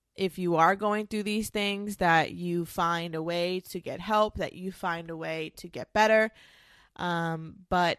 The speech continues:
there's a lot of groups, a lot of forums, a lot of, um,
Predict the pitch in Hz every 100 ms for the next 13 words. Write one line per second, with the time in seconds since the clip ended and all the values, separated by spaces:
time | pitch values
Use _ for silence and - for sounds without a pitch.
0 | - 180 170 160 160 160 214 285 - -
1 | 180 170 170 - 214 247 262 302 285 196
2 | 180 175 170 170 180 - - 175 165 165